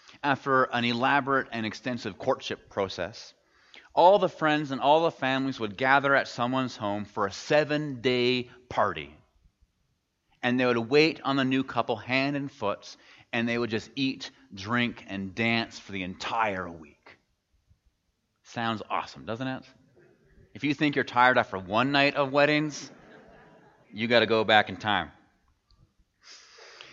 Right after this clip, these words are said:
And while the part,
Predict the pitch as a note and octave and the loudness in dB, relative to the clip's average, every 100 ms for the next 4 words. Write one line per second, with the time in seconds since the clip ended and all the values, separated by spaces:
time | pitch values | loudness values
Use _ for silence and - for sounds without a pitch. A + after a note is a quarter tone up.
0 | - _ _ - F#3 F#3+ F#3 F#3 - D#3+ | -20 _ _ 0 2 8 8 8 6 4
1 | D#3+ D3+ D3+ - - _ _ _ _ _ | 6 4 2 -4 -20 _ _ _ _ _
2 | - B3 C4 F3+ | 6 10 10 10